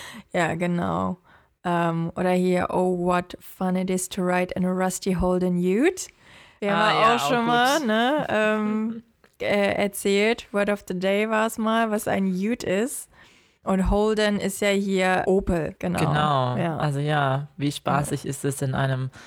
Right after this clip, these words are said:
Speaker 2: rostigen Holden Pickup, ähm,
Speaker 1: Rumzufahren,
Speaker 2: umherzufahren.
Speaker 1: ja. Ja, genau. Ist ziemlich
Speaker 2: Ähm.
Speaker 1: witzig, ja. Also, wenn du
Speaker 2: Oh, und dann
Speaker 1: Interesse
Speaker 2: hier
Speaker 1: habt.
Speaker 2: noch am
Speaker 1: Mhm.
Speaker 2: Schluss, ähm, „All the families there,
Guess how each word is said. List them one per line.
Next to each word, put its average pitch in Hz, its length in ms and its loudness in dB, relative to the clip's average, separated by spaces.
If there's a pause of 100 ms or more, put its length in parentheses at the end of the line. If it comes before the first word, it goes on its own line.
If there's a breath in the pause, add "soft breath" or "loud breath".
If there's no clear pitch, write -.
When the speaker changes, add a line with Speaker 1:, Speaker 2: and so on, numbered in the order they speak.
(240 loud breath)
Speaker 2:
rostigen 143 840 -6 (300)
Holden 139 540 -2
Pickup, 120 500 -4 (160)
ähm, 123 680 -6
Speaker 1:
Rumzufahren, 165 600 -8 (140)
Speaker 2:
umherzufahren. 131 840 -4
Speaker 1:
ja. 180 60 -2
Ja, 170 240 -4 (180)
genau. 175 640 -4 (160)
Ist - 400 -14
ziemlich 196 380 0
Speaker 2:
Ähm. 180 60 -2
Speaker 1:
witzig, 180 420 -4
ja. 175 200 -2 (500 loud breath)
Also, 180 500 0 (140)
wenn 190 140 0
du 185 60 0
Speaker 2:
Oh, 190 180 2
und 180 100 0
dann 190 140 4
Speaker 1:
Interesse 180 60 0
Speaker 2:
hier 185 160 2
Speaker 1:
habt. 180 160 0
Speaker 2:
noch - 80 -18
am 170 140 0
Speaker 1:
Mhm. 180 60 4
Speaker 2:
Schluss, 170 380 2
ähm, 143 400 0
„All 180 200 2
the 208 80 0
families 170 640 0
there, 135 320 0